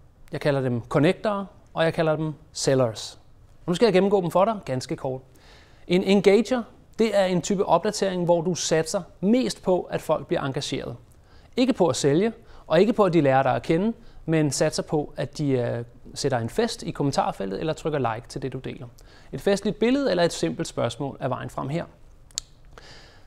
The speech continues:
Det næste, det er connectors. Connectors, det er der, hvor de lærer dig at kende. Det viser sig med den erfaring, vi nu har med Facebook, at, øh, dem, som formår at bringe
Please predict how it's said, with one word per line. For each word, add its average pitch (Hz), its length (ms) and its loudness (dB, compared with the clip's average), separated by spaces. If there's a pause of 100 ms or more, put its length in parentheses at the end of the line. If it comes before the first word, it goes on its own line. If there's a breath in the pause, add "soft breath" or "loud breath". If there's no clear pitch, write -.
(140)
Det 165 80 6
næste, 220 240 4
det 220 160 4
er 180 180 6
connectors. 196 800 0 (600 soft breath)
Connectors, 190 480 2
det 202 160 2
er 208 40 8
der, 196 60 4
hvor 180 180 0
de 170 140 -2
lærer 135 320 0
dig 156 140 -4
at 139 80 -8
kende. 131 320 -4 (540)
Det 175 80 4
viser 220 220 2
sig 170 340 4
med 151 100 -2
den 175 140 0
erfaring, 160 380 -2
vi 147 80 2
nu 160 140 2
har 151 240 -4 (100)
med 123 220 -4
Facebook, 156 540 -4
at, 135 340 -4
øh, 139 240 -2 (280)
dem, 196 160 2
som 208 180 0
formår 165 520 2
at 160 80 -2
bringe 135 400 0